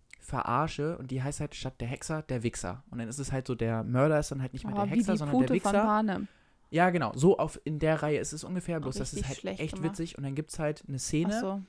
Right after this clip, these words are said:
Speaker 1: ich glaub, im ersten Film, wo es dann auf, in Schloss Schwarz-Weiß spielt. Und da ist halt alles schwarz-weiß. Und dann sieht halt, der ganze Film ist aber Farbe, ne? Und dann sieht man
Speaker 2: <laughs>
Speaker 1: so, wie sie so durch ein Tor fahren und auf einmal ist der Film schwarz-weiß.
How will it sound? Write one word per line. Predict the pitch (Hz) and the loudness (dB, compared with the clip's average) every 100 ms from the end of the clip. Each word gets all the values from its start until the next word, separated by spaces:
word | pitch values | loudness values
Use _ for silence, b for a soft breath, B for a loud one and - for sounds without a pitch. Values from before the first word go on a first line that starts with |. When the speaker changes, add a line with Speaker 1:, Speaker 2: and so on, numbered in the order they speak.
| - _ - | -18 _ -6
Speaker 1:
ich | 151 | -2
glaub, | 160 | -2
im | 143 | -2
ersten | 147 - 160 | -4 -4 -8
Film, | - 160 214 - _ _ _ _ _ _ - - | -2 0 -2 -8 _ _ _ _ _ _ -8 0
wo | 151 | 0
es | - | 0
dann | 135 - | -6 -2
auf, | 131 - - b b b _ | -4 -4 -20 b b b _
in | 135 135 135 | -6 -4 -6
Schloss | - 135 143 165 - - _ _ _ | -6 0 0 0 -6 -12 _ _ _
Schwarz-Weiß | - - 131 120 123 - - | -4 0 0 2 -2 -2 -6
spielt. | - 87 - _ b b b b - | -8 -8 -10 _ b b b b -8
Und | 139 | -2
da | 113 | -2
ist | 143 | -2
halt | - | -4
alles | 123 165 196 - | -2 -2 -4 -14
schwarz-weiß. | - 147 147 110 107 | 0 2 4 2 0
Und | 113 | -4
dann | 123 | -2
sieht | 151 180 | 0 0
halt, | 156 | 0
der | 135 | 0
ganze | 170 196 | 0 0
Film | 196 196 | 0 0
ist | 175 | 0
aber | 151 143 | -4 0
Farbe, | 180 156 101 | 4 4 4
ne? | 123 196 B B | 0 -4 B B
Und | - | -6
dann | 139 | 0
sieht | 160 339 | 2 2
man | 165 | 2
Speaker 2:
<laughs> | |
Speaker 1:
so, | 165 | 0
wie | 160 | 0
sie | 143 | -2
so | 143 143 | -2 -2
durch | 135 131 | -2 -4
ein | 127 | 2
Tor | 180 214 | 2 2
fahren | 139 135 151 | 0 -2 -2
und | 143 | -6
auf | - | -4
einmal | 165 | -6
ist | 151 | -6
der | 151 | -4
Film | 143 | -4
schwarz-weiß. | 127 120 - - | -4 -6 -8 -12